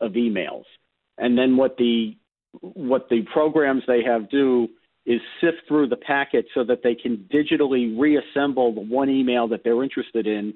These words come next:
and get rid of everything else, which sounds like it's a perfectly reasonable thing to do. But in Fourth Amendment terms, what it means is that they have, uh, seized and searched through your email, uh, in order to discount it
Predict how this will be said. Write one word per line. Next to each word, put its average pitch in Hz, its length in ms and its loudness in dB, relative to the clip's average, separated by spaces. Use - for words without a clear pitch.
and 110 200 -10
get 139 200 -2
rid 131 160 2
of 117 120 0
everything 107 420 -4
else, 123 220 -2
which 127 220 -2
sounds 170 280 0
like 143 200 0
it's 127 120 -4
a 127 60 -6
perfectly 131 440 0
reasonable 123 540 0
thing 123 220 0
to 120 80 -4
do. 160 400 2
But 127 120 0
in 127 180 -6
Fourth 156 220 0
Amendment 165 440 0
terms, 127 300 0
what 127 140 2
it 123 100 -2
means 151 320 0
is 123 220 -2
that 120 200 2
they 120 220 2
have, 113 160 0
uh, 120 180 -4
seized 185 480 -2
and 127 180 -2
searched 165 460 -2
through 143 180 0
your 131 300 0
email, 107 640 -2
uh, 117 240 0
in 135 140 0
order 135 380 2
to 120 240 0
discount 139 520 0
it 123 260 0